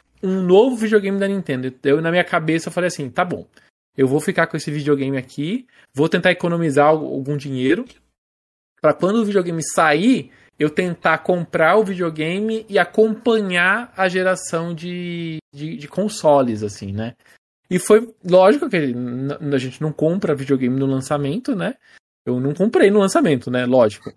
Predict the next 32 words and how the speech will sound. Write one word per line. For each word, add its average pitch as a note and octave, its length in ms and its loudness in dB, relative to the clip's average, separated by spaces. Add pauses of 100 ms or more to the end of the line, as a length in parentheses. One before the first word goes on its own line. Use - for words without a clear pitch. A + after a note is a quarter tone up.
(280)
Mas A#2 340 -4
eu C#3 60 0
comprei D#3+ 300 -2
uns, F3 140 -4
tipo, - 300 -6
um E3+ 360 -2
ano, F#3 220 2
dois E3+ 200 2
anos D#3 160 0
depois, D#3 340 2
eu E3 60 -6
comprei F#3 300 -2
o - 40 -2
Nintendo F#3 300 -4
sessenta G3 200 0
e - 40 -20
quatro, C3 340 0
assim. D#3+ 480 -6
E G3 160 2
aí F#3 280 4
foi A#3 200 4
a A3+ 40 4
partir A3+ 380 2
disso A3 200 -4
que B3 60 -6
eu A3 120 -6 (180)
tentei A3 520 2
acompanhar G#3 600 0
os F3 100 0
videogames, F3 720 -4 (380)
meio D#3 440 0
de D3 580 0